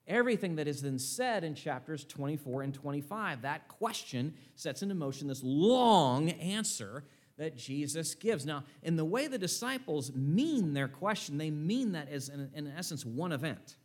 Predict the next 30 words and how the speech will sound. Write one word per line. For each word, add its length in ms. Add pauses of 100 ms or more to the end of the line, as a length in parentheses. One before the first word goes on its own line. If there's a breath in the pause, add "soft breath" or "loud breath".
(480)
That's 180
what 240
their 240
understanding 400
is. 100
This 140
would 100
all 140
be 240 (320 loud breath)
one 380
event. 500 (400 soft breath)
But 160
Jesus 640
understands 600
this. 140
No, 120
it's 100
actually 280
broken 380
into 160
two 360
things 920 (440 soft breath)
when 320
these 420
things 240
are 60
gonna 180
happen, 440
and 300
my 440